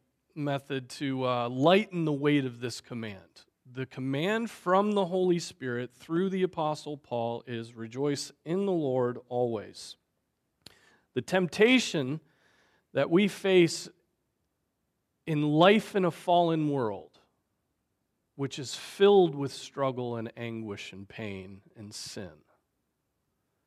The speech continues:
Um, it's a vale of tears we live in, right? The vale of tears. The temptation of life in a fallen world i-,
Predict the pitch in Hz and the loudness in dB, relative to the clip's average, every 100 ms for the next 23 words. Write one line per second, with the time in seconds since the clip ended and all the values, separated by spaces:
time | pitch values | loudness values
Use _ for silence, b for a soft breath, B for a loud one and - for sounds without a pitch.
0 | _ _ _ _ _ _ _ _ _ _ | _ _ _ _ _ _ _ _ _ _
1 | _ _ _ _ - 131 123 120 113 101 | _ _ _ _ -10 -6 -4 -4 -6 -10
2 | - 139 - 143 131 160 165 170 156 135 | -12 -14 -6 -6 -2 2 4 4 2 -2
3 | - 156 135 110 98 - - 104 95 92 | -6 -2 -2 -2 -6 -14 -16 -12 -12 -14
4 | 82 57 _ _ _ _ 107 117 139 _ | -18 -20 _ _ _ _ -8 -8 -10 _
5 | _ _ _ _ 104 101 120 139 135 120 | _ _ _ _ -18 -6 -2 0 -2 -4
6 | - - 101 - _ - - _ _ _ | -10 -14 -14 -16 _ -20 -20 _ _ _
7 | _ _ _ _ _ _ _ _ _ _ | _ _ _ _ _ _ _ _ _ _
8 | _ _ _ _ 135 131 - 190 180 - | _ _ _ _ -6 -4 0 0 0 0
9 | 220 269 - 226 170 135 151 170 214 214 | 4 4 2 0 0 0 4 6 6 4
10 | - 170 143 170 160 151 165 139 131 | -2 -4 0 0 2 2 2 2 0